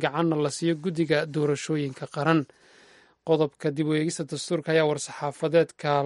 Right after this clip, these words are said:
lagu sheegay in dowladda ay maalgeliso dastuurka si loo hubiyo han-, lahaanshaha geedi socodka dastuurka.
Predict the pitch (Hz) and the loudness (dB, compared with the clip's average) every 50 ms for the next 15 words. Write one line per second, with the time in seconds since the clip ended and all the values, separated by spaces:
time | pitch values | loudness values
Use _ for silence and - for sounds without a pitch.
0 | 143 143 143 151 143 160 180 - - 170 165 160 160 170 170 160 147 160 156 165 | 2 2 2 0 0 -2 -4 -2 2 2 4 4 4 2 2 2 2 2 2 2
1 | 170 151 160 151 147 151 175 180 175 156 147 170 160 135 175 165 - 151 131 - | 2 2 0 0 2 4 4 4 4 4 2 0 2 0 0 -2 -2 -4 -6 -2
2 | - 180 170 - 185 180 - - - - - - - - _ - - 247 226 226 | 0 0 2 2 2 2 0 -2 -12 -20 -20 -20 -20 -18 _ -6 -2 2 6 6
3 | 220 214 180 170 156 170 175 180 180 143 135 143 151 151 165 175 - _ _ _ | 8 8 6 4 4 4 6 6 4 4 2 -2 -4 -4 -6 -6 -10 _ _ _
4 | - - 151 147 139 139 147 147 131 - 220 208 190 185 185 185 175 - - _ | -4 0 0 2 2 2 0 0 2 4 4 6 6 6 6 6 6 4 0 _
5 | _ - 180 151 147 156 156 139 143 135 - 208 190 170 165 - - 160 - 143 | _ -14 -10 -4 -2 0 0 -2 -2 -2 0 0 2 2 0 -2 -4 -8 -8 -8
6 | - - 190 180 160 - 170 | -4 0 0 0 2 2 2